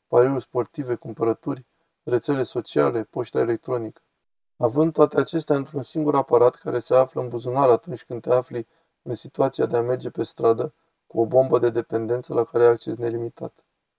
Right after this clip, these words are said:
Telefonul este programat să bâzie, să facă zgomot, atât de des ca să te facă în mod constant să te gândești la el și astfel timpul de utilizare se duce în sus.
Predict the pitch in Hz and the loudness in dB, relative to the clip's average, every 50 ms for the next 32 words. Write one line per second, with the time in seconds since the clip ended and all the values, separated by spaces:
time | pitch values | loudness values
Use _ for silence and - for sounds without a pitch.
0 | _ _ _ _ _ _ _ _ _ - - 120 117 110 - 131 131 135 131 120 | _ _ _ _ _ _ _ _ _ 0 2 4 4 4 2 0 -2 0 -2 -4
1 | - - - - 131 123 117 117 113 117 120 - - 123 117 110 117 120 113 104 | -4 -6 -6 -4 -2 0 2 2 4 2 2 0 -2 -6 -4 -2 0 0 0 0
2 | 113 104 110 - 147 _ _ _ _ _ - - - 113 - 127 123 120 135 123 | -2 -4 -4 -4 -6 _ _ _ _ _ -14 -10 -8 -2 2 2 2 2 2 -4
3 | 113 117 117 113 113 113 123 143 - _ _ _ _ _ _ _ _ - - - | -6 -4 -2 -2 -2 0 -2 -4 -6 _ _ _ _ _ _ _ _ -4 -4 -2
4 | - - 156 143 135 123 120 135 143 - - - 131 123 - - 127 - 127 117 | 0 0 0 0 0 -2 -2 -4 -4 -4 -4 -2 0 0 -2 -4 -8 -8 -8 -4
5 | - - 143 143 - 139 127 131 147 151 - - - 113 - - - 127 123 117 | 0 0 0 0 0 -6 -4 -2 -2 -4 -4 -6 -10 -10 -6 -4 -2 -2 -2 -2
6 | - - 117 113 117 113 117 117 120 127 120 107 110 120 - 151 _ _ _ _ | -4 -4 -4 -2 -2 -2 -2 -2 -2 -2 0 2 2 0 0 -4 _ _ _ _
7 | _ _ _ _ - 131 131 131 - - 123 113 - 151 - - - 117 113 120 | _ _ _ _ -2 0 0 0 0 -4 -6 -4 -4 -4 -6 -4 -4 -2 0 0
8 | 113 113 113 - 120 117 110 127 127 131 131 - - 123 120 123 - - 123 120 | 0 0 0 -2 -6 -4 0 2 2 2 2 0 -6 -12 -12 -12 -10 -6 -6 -6
9 | 117 - - 165 - - - _ | -6 -8 -10 -10 -10 -12 -14 _